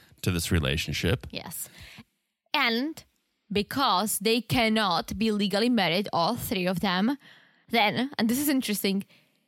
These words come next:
Speaker 2: April is actually married to Jennifer.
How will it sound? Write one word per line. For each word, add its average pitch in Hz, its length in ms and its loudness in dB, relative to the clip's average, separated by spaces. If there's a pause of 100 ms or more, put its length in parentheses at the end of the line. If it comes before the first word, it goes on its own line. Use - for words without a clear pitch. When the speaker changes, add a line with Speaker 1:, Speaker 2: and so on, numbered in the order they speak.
(260)
Speaker 2:
April 254 600 4
is 240 160 0 (120)
actually 302 560 0
married 254 600 2
to 208 140 2
Jennifer. 208 960 0